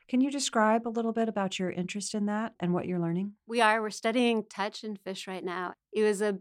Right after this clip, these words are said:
Speaker 2: big change in what my lab does. So for decades, I had studied how animals are moving their limbs to generate force.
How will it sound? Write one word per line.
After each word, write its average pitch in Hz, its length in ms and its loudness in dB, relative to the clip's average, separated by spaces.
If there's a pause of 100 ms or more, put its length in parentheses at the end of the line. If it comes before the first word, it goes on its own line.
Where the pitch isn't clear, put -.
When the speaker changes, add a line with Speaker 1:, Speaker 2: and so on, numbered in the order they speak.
(120)
Speaker 2:
big 254 180 2
change 220 460 2
in 190 140 0
what 185 120 -2
my 180 160 -2
lab 180 320 -2
does. - 300 -8
So - 300 -8
for 185 500 -6 (120)
decades, 240 720 -6 (100)
I 185 100 -6
had 190 180 -6
studied 190 460 -4 (100)
how 185 640 2
animals 190 480 -2
are 185 60 -2
moving 190 420 2
their 180 200 -2
limbs 196 720 0
to 202 100 -4
generate 180 540 0
force. 208 480 -6